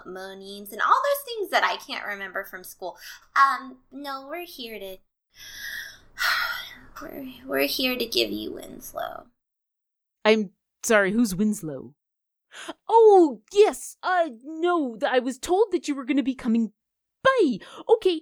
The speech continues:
Speaker 2: no, you can, you can go on up. Uh, uh, the, the Balana Zadok is waiting for you. She, she said that you would be on by to deliver the, this instrument. Did you lose a friend named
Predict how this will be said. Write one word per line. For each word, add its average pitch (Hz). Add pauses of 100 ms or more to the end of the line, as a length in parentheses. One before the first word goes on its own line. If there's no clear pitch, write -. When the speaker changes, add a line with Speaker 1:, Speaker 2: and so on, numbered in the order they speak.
(180)
Speaker 2:
no, 349
you 330
can, 403
you 320
can 330
go 285
on 262
up. 214
Uh, - (220)
uh, 202 (240)
the, 202
the 214
Balana 233
Zadok 196
is 180
waiting 190
for -
you. 160
She, 170
she 180
said 170
that 151
you 170
would 160
be 185
on 180
by 165
to -
deliver 160 (280)
the, 214
this 208
instrument. 180 (380)
Did 226
you 277
lose 277
a 302 (380)
friend 220
named 285